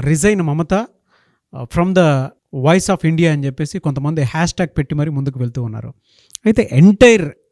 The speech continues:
ఈ రోజు గనక ఎపిసోడ్ చూస్తే ఏం జరిగింది, ఏ విధంగా ముందుకెళ్ళింది, దీనికి సంబంధించిన వాటిల్లో, so, ఇంత జరిగిన తర్వాత అయినా సరే మమతా బెనర్జీ స్పందిస్తుందా లేదా అనేటువంటి విషయాన్ని ఈ రోజు మనతో పాటు హైకోర్టు అడ్వకేట్ రవీంద్రనాథ్ గారు ఉన్నారు, అది వారి మాటలోనే తెలుసుకుందాం.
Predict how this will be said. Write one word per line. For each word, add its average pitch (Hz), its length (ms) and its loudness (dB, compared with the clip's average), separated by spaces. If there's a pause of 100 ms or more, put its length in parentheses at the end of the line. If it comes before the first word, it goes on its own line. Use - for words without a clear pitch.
(100)
ఈ 175 140 2
రోజు 190 220 4
గనక 175 180 0
ఎపిసోడ్ 170 420 -4
చూస్తే 165 260 -4
ఏం 156 220 4
జరిగింది, 135 500 0 (500)
ఏ 160 160 6
విధంగా 180 300 2
ముందుకెళ్ళింది, 143 580 -2
దీనికి 151 280 -2
సంబంధించిన 180 560 -4
వాటిల్లో, 160 560 0 (340)
so, 185 120 -4
ఇంత 208 280 2
జరిగిన 208 360 4
తర్వాత 185 400 -2
అయినా 196 180 0
సరే 196 200 -4
మమతా 180 320 -4
బెనర్జీ 165 400 -4
స్పందిస్తుందా 180 680 -2
లేదా 160 320 2
అనేటువంటి 147 360 -4
విషయాన్ని 131 460 -4 (380)
ఈ 165 160 4
రోజు 208 240 2
మనతో 156 200 0
పాటు 131 260 -2
హైకోర్టు 190 380 0
అడ్వకేట్ 165 440 -4 (400)
రవీంద్రనాథ్ 151 500 -2
గారు 147 120 0
ఉన్నారు, 143 340 -4
అది 123 100 -6
వారి 131 180 2
మాటలోనే 143 340 0
తెలుసుకుందాం. 123 540 -12